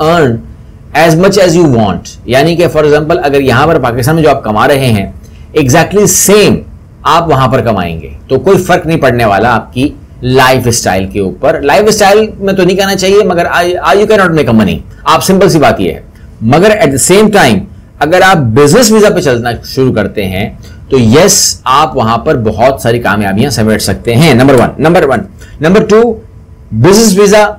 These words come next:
कैसे होगा? ये तो बड़ी मुश्किल बात होगी। नहीं, यहां पर business visa लेना सबसे आसान काम है, Number वन, सबसे सस्ता और सबसे आसान काम है, एक बात ले लीजिए। दूसरा,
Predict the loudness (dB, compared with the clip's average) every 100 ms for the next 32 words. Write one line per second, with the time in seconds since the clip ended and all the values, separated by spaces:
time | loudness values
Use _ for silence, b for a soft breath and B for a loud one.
0 | -16 -4 -2 2 2 4 4 2 0 -2
1 | -2 0 -2 -4 0 0 0 -6 -6 -6
2 | -2 0 2 2 2 2 2 2 2 2
3 | 0 0 0 -2 -6 -10 b b -2 0
4 | 2 2 2 2 -2 -4 -8 -4 0 2
5 | 0 -4 B B B -4 -2 0 0 0
6 | -2 0 2 2 -2 -2 0 0 0 0
7 | 0 0 0 -2 -2 -2 0 2 0 -2
8 | -2 2 2 0 -4 -8 B B B -8
9 | 2 2 4 4 4 2 -2